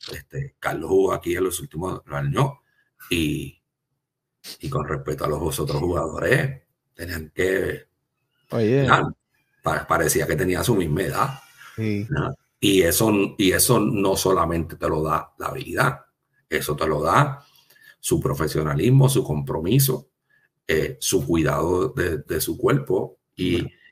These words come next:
Speaker 1: y, y es lo que espera, podría decir exige, es que todos los que trabajan alrededor de él exhiban el mismo nivel de profesionalismo que él da,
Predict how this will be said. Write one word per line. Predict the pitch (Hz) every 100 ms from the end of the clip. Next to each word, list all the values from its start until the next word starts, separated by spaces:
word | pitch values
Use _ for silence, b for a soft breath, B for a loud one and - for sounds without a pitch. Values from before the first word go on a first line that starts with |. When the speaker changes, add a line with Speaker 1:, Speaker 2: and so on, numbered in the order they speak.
| b b _
Speaker 1:
y, | 110 104 - _ _ _ _
y | - 101
es | 92
lo | 101 107
que | 123
espera, | 120 - - 151 120 92 92 - _ _ _ _ _ _ _ _ _ _ _ _ _ -
podría | 90 87 92
decir | 87 98 98
exige, | - - 147 101 98 135 _ _ B B B
es | - -
que | 104
todos | - 82 87
los | 87
que | 98
trabajan | - 95 95 95 98
alrededor | 101 - 104 104 107 110
de | 147
él | 113 135 _ _ _ _ _ _ _ _ _ -
exhiban | 85 82 - - 85 127 127 135 -
el | 87 87
mismo | 80 80 95
nivel | 101 98
de | 98
profesionalismo | - - 104 104 110 135 165 135 123 - _ _
que | - 69 76
él | 113 139 - -
da, | - - -